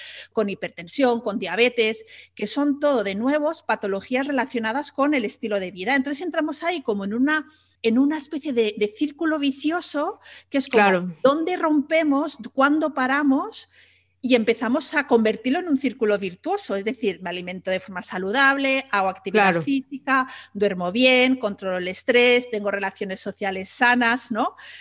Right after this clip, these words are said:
Speaker 1: Es
Speaker 2: Claro.
Speaker 1: como donde en algún momento hay que hacerlo, hay que romper ese círculo vicioso y empezar a convertirlo en un círculo virtuoso.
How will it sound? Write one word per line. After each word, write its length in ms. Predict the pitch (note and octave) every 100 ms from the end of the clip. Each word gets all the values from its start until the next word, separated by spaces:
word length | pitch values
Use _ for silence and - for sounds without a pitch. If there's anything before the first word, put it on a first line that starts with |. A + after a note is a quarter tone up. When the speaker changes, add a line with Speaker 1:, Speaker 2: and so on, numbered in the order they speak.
| -
Speaker 1:
Es 40 | -
Speaker 2:
Claro. 380 | A3 G3 F3+ E3
Speaker 1:
como 100 | _ -
donde 520 | B3 C#4 C#4+ C#4+ C#4+ _ _ _
en 120 | A#3
algún 160 | C4+ D#4
momento 280 | E4+ D#4 D#4+
hay 80 |
que 60 | C#4
hacerlo, 500 | B3+ C4 C4 F#3 E3+
hay 120 | G#3
que 120 | A#3 C4
romper 560 | A#3+ A3+ A3 A3+ D4
ese 460 | D#4 - C#4+ B3 -
círculo 320 | B3+ C4 B3
vicioso 520 | A3+ A#3 C4+ C4+ E4+ D#4+
y 160 | A3 A#3
empezar 520 | A3 A3+ G#3 B3 B3
a 80 | C4
convertirlo 540 | B3 A#3 A3+ B3+ D4
en 80 | B3+
un 100 | A3
círculo 360 | A3 - A#3+
virtuoso. 680 | G#3+ G3 - F3+ E3+ E3 F#3